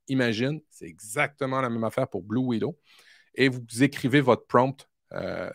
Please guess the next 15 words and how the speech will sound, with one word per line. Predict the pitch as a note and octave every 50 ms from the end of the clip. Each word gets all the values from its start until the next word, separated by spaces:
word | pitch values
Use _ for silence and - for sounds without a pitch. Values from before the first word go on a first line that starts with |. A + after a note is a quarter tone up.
| - -
de, | G#2 F2 F#2+ G#2 G2+ G2 G2 F#2+ F#2 F2+ E2+
de, | F2+ G2 G2 F2+ F2 F2 F2+
d'image, | A2 G2+ G2+ F#2+ F#2 G#2 A#2+ A#2 -
votre | - G#2 -
prompt, | - - F#2+ A2 A2
votre, | G2+ F#2 - _ _ _ _ _ _ _ _ _ _ _ _ _
ce | - -
que | - B2
vous | G#2+ G2+ G2
voulez | G2+ G2 -
qu'il | - - F#2+
vous | G2+ G2
crée | - - - A#2
comme | - A2 G2+
image. | F#2+ F#2+ F#2+ A2 C#3 -